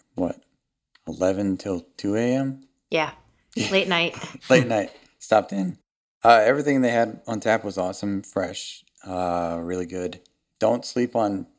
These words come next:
Speaker 1: any of their other beers, too. I mean, their I P As are excellent, but don't sleep on the other stuff, too. They make an excellent, um, they make an excellent stout
Speaker 2: Mm-hmm.
Speaker 1: that, like, that's real, like a dry Irish stout. That's really good. So, uh, definitely check 'em out if you're up there.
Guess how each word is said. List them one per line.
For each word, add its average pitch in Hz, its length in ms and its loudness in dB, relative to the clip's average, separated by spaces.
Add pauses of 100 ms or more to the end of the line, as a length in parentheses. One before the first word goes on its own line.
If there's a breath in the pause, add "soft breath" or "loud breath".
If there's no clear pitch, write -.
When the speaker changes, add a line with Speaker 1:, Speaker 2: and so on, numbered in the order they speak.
(200)
Speaker 1:
any 104 220 -6
of 92 80 -8
their 92 220 -2
other 104 180 -2
beers, 113 400 0
too. 131 320 2
I 92 80 2
mean, 90 140 -2
their 85 160 -2
I 180 140 0
P 107 240 -4
As 98 120 -4
are 92 80 -2
excellent, 120 420 0
but 85 280 -6 (180)
don't 95 160 0
sleep 101 240 -6
on 90 140 0
the 82 80 -2
other 85 140 -6
stuff, - 260 -10
too. 92 140 -10
They 85 160 -8
make 87 200 -4
an 85 140 -10 (120)
excellent, - 520 -4 (140)
um, 85 600 -4 (240)
they 117 60 -2
make - 100 2
an 143 100 -4
excellent - 280 -6
stout - 440 0 (100)
Speaker 2:
Mm-hmm. 165 240 -10
Speaker 1:
that, 90 200 -4 (240)
like, 95 160 -8
that's 98 220 -10
real, 98 420 -2
like 92 140 -2
a 92 80 -6
dry 90 360 0
Irish - 280 -6
stout. - 260 -10
That's - 220 -12
really - 200 -8
good. 78 300 -10 (720)
So, 87 480 -2 (320)
uh, 180 320 -4
definitely 117 400 0
check 127 180 2
'em 120 80 0
out 120 140 4
if 113 100 -4
you're 113 80 2
up 117 120 -2
there. 131 240 -2